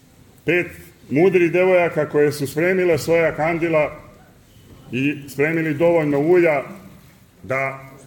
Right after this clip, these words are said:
spremno dočekaju ženiha, mladenca, u ovom slučaju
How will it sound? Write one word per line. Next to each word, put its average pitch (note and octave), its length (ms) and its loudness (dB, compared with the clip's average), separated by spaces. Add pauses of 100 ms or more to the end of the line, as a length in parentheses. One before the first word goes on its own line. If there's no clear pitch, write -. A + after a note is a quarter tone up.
(120)
spremno F3 500 -2
dočekaju D#3+ 560 -4
ženiha, C#3 540 -6 (1200)
mladenca, C#3 680 -4 (240)
u A#2 80 -6
ovom C#3 160 0
slučaju C#3 580 -2